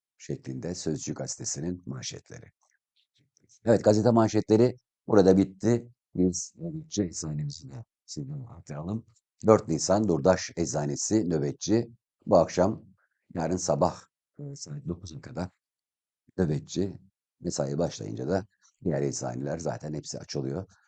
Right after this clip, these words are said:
Akşam yine diğer eczaneye, yarınki gazete manşetlerinde aktarırız değerli izleyenler. Batı Akdeniz T V'nin sosyal medya hesaplarını takip ederseniz, Instagram'da Batı Akdeniz Gazetesi,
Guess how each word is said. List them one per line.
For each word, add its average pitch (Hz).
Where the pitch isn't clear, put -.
Akşam 78
yine 67
diğer 69
eczaneye, 135
yarınki 135
gazete 69
manşetlerinde 69
aktarırız 67
değerli 71
izleyenler. 80
Batı 101
Akdeniz 107
T 87
V'nin 101
sosyal 98
medya 78
hesaplarını 71
takip 73
ederseniz, 82
Instagram'da 76
Batı 69
Akdeniz 78
Gazetesi, 87